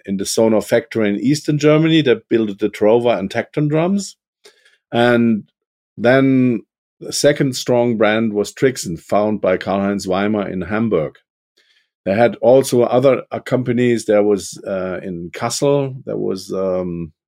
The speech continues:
um, Tromsø drums, and I had in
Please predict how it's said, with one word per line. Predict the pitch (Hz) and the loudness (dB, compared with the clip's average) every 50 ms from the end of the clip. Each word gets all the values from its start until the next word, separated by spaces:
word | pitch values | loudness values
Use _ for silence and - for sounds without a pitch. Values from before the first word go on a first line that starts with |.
| _ _ _ _ _ _ _ _ _ _ _ - - _ _ _ _ _ _ _ _ _ _ _ - | _ _ _ _ _ _ _ _ _ _ _ -20 -20 _ _ _ _ _ _ _ _ _ _ _ -8
um, | 95 92 92 90 90 90 90 87 87 87 85 85 82 80 - - | -4 -2 -2 -2 -2 -2 -4 -4 -4 -6 -6 -6 -6 -8 -10 -8
Tromsø | - - 113 123 143 143 - 160 143 131 | -2 0 2 2 2 0 0 0 0 0
drums, | 135 135 139 143 147 156 160 147 135 127 117 - - | 0 0 0 2 0 0 0 -2 -4 -8 -12 -12 -10
and | - 92 95 98 98 90 | -8 -6 -4 -4 -4 -2
I | 95 101 101 98 | -2 -2 -2 -4
had | 101 104 104 98 - _ _ _ - | -4 -4 -4 -4 -6 _ _ _ -8
in | 101 98 92 92 92 90 90 87 87 80 | -6 -6 -4 -4 -4 -4 -4 -4 -6 -8